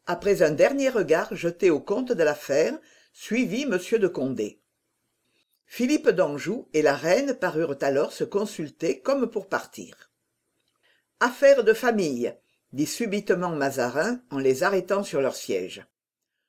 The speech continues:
Monsieur que voici apporte au roi une lettre par laquelle Charles deux,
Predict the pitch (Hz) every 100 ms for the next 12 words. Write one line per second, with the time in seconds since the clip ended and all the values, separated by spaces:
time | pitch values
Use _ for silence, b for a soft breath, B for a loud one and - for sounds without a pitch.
0 | _ 156 254 - - 170 139 156 135 165
1 | - - 240 466 _ _ _ - 214 208
2 | 196 170 123 135 214 285 - 175 156 143
3 | 165 277 247 - 147 185 196 147 127 -
4 | 208 220 165 120 160 -